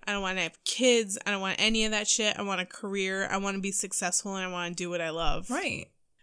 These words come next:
Speaker 1: Her expectation was to pop out kids after getting married and <laughs>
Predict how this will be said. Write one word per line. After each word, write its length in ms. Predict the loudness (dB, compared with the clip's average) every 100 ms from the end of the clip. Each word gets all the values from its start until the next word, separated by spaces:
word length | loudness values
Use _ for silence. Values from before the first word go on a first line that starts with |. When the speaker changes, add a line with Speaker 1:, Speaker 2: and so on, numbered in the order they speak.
| 6
Speaker 1:
Her 160 | 8
expectation 840 | 8 6 2 2 4 6 6 4 2
was 180 | 2
to 100 | 0
pop 280 | -2 -2 0
out 200 | -2 -2
kids 600 | -4 -4 -4 0 2 2 0 -18 _ -14 -2
after 280 | 0 0
getting 320 | 0 0 0 -2
married 520 | -4 -4 -4 -4 -4
and 120 | -6 -4 -8 0
<laughs> 120 | 0